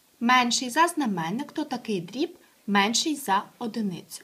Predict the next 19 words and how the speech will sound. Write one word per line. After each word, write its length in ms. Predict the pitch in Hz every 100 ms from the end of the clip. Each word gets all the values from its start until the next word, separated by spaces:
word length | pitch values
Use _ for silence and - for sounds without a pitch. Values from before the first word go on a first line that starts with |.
| _ _ - - -
Якщо 400 | 262 262 - 392
чисельник 580 | 392 403 349 339 339 247
дорівнює 480 | 240 202 185 190 233
знаменнику, 560 | 294 294 311 320 320
то 120 | 285
такий 280 | 247 - 294
дріб 340 | 285 247 294 -
дорівнює 500 | 302 285 196 170 160
одиниці. 480 | 160 - - - - - - 233 -
І 120 | 233
якщо 640 | 247 247 - - 240 170 - _ _ _ _ _ _ _ _ _ - _ - _ _ -
чисельник 640 | 254 247 247 185 160 170
більший 340 | 165 170 -
за 120 | 156 156
знаменник, 480 | 170 165 262 381 392
то 100 | 240
такий 280 | - - 175
дріб 260 | - 320 - _ _
більший 520 | 175 202 233 - 302